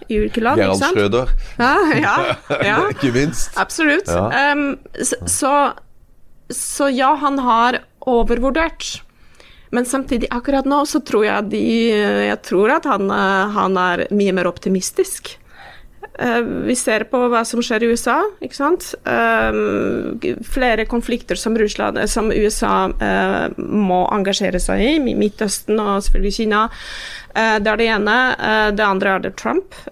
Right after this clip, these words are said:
Speaker 1: Eh, og de, den polariseringen som man ser i U S A, som, som er også, vi ser russisk innflytelse,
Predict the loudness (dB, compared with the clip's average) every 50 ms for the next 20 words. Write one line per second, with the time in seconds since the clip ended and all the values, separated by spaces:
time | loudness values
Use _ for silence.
0 | -6 -4 -2 0 0 0 0 0 -2 -2 -2 0 0 0 0 0 0 0 -2 -2
1 | 0 0 0 -2 -2 -2 -2 0 0 0 0 0 -2 -2 -2 0 0 0 0 0
2 | 0 0 0 0 0 0 0 -2 -2 0 -2 -2 -2 -4 -4 -2 -2 0 0 0
3 | 0 0 0 0 0 0 0 0 -2 -4 -6 -2 0 0 0 0 0 -2 -2 -4
4 | -4 -4 -2 -2 -2 -2 0 -2 -2 -2 -4 -4 -6 -2 0 0 2 2 0 -2
5 | -4 -18 -18 -16 -16 -16 -8 -4 -2 0 0 0 0 0 0 0 -2 -4 -6 -10
6 | -16 -14 -14 -12 -4 -2 0 0 0 -2 0 -4 -4 -2 -2 -2 -2 -2 -2 -2
7 | -4 -2 -2 -4 -4 -4 -2 -2